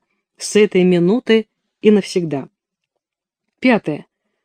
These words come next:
Подумайте о людях с такими же отклонениями в здоровье, как и у вас.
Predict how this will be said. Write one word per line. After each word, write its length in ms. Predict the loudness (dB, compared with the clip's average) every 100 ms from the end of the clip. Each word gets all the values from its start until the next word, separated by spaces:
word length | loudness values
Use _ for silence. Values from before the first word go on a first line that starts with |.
| _
Подумайте 600 | -2 2 4 4 2 -2 -2
о 180 | 0
людях 540 | 2 4 4 2 -2 -6
с 120 | -14
такими 480 | -4 -2 0 0 2
же 160 | 0 -2
отклонениями 920 | -2 -4 -2 0 0 0 0 0 -2
в 100 | -4
здоровье, 600 | -4 -2 0 0 0 -2 _ _ _
как 240 | -2 -2 0
и 20 |
у 120 | 0
вас. 340 | 0 -4 -8